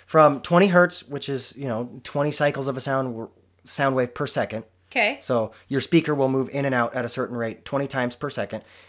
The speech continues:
Speaker 1: to twenty thousand, twenty K.
Speaker 2: So that's
Speaker 1: Hurts.
Speaker 2: it. That's our range, right?
Speaker 1: Yes.
Speaker 2: So you're like, especially in this era where everybody and a microphone and a computer can make music,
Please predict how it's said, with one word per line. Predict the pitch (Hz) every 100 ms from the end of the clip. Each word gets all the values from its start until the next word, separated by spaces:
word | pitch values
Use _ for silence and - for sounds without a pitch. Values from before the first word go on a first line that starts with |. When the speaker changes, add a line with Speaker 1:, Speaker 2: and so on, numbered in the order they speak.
| _
Speaker 1:
to | - 151
twenty | - 170 156
thousand, | - 160 117 107
twenty | 143 135
K. | 151 117 92 _ _ - _ -
Speaker 2:
So | 254
that's | 330 359
Speaker 1:
Hurts. | 349
Speaker 2:
it. |
That's | 240 254 262
our | 254
range, | 254 180 160 -
right? | 185 214 262
Speaker 1:
Yes. | 269 277 240
Speaker 2:
So | 240
you're | 277
like, | 294 294 - - 247 214 254
especially | 277 - 370 392 320
in | 262
this | 294
era | 226 226 233
where | 214 -
everybody | 240 254 254 247
and | 208
a |
microphone | 208 226 254 233 254 240
and | 214
a |
computer | 208 196 269 233
can | 202
make | 202 196
music, | 247 262 196 190